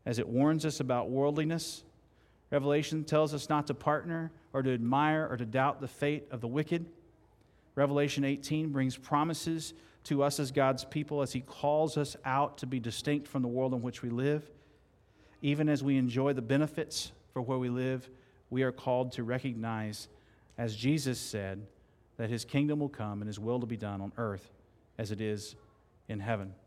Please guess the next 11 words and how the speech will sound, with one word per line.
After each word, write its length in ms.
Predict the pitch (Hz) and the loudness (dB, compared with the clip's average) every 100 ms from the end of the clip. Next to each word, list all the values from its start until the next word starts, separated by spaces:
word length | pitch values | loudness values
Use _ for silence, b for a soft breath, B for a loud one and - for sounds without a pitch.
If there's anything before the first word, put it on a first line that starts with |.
| _ _ b b b b | _ _ b b b b
So 340 | - 147 131 117 | -2 2 4 2
let 200 | 127 147 | 0 0
us 160 | 147 | 0
take 220 | - 151 | 0 -2
heart. 300 | - 127 143 - - _ _ _ | 2 2 2 -2 -18 _ _ _
Our 220 | - 123 139 | -2 0 2
Christ 420 | - 143 143 - | 2 0 0 0
has 120 | 131 | -2
overcome 480 | 120 131 143 143 143 | -2 -2 -2 0 0
the 80 | 135 | 0
world. 420 | 120 117 120 131 | 0 0 0 -4